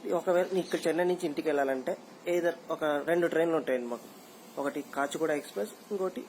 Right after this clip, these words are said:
ముంబై మెయిల్. ఆ కాచిగూడ ఏంటంటే మధ్యాహ్నం ఆఫీస్ నుంచి నేను ఎర్లీగా బయలుదేరి మధ్యాహ్నం మూడు, మూడున్నర లోపల బయలుదేరిపోవాలి. సరే, ముంబై మెయిల్కి వెళ్దామంటే రాత్రి పన్నెండుకి ఉంటుంది.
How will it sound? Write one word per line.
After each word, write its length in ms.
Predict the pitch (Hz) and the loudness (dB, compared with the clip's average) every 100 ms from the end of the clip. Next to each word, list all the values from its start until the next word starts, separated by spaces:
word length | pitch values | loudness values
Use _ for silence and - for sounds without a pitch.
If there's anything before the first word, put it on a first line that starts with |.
| - 214 | -2 0
ముంబై 580 | 180 175 156 143 131 131 135 | 4 4 4 0 -2 -2 0
మెయిల్. 180 | 123 - - - - - - 160 | 0 -4 -18 -20 -20 -20 -8 -8
ఆ 40 | - | 0
కాచిగూడ 380 | 165 165 180 175 165 | 0 2 2 2 4
ఏంటంటే 240 | 151 151 196 | 2 0 -2
మధ్యాహ్నం 300 | 170 185 175 165 | 0 2 2 2
ఆఫీస్ 220 | 175 170 | 0 -2
నుంచి 200 | 160 151 202 | -2 0 0
నేను 100 | 190 156 | 2 2
ఎర్లీగా 320 | 151 170 170 156 | 2 2 2 4
బయలుదేరి 360 | 156 147 165 175 | 2 2 0 0
మధ్యాహ్నం 320 | 156 160 156 151 | 0 0 2 2
మూడు, 180 | 151 151 | 4 4
మూడున్నర 340 | 147 143 135 135 | 2 4 2 2
లోపల 140 | 139 160 | 0 0
బయలుదేరిపోవాలి. 580 | 135 143 139 135 120 113 - - - - - - - | 2 2 0 0 -2 -4 -8 -20 -20 -20 -20 -20 -6
సరే, 120 | 180 185 175 | 0 4 4
ముంబై 220 | 175 175 | 6 4
మెయిల్కి 200 | 170 160 165 | 4 2 4
వెళ్దామంటే 300 | 156 160 190 | 4 2 2
రాత్రి 200 | 170 175 | 0 0
పన్నెండుకి 480 | 170 143 143 135 135 | -2 0 2 0 -2
ఉంటుంది. 280 | 131 151 120 | -2 -2 -4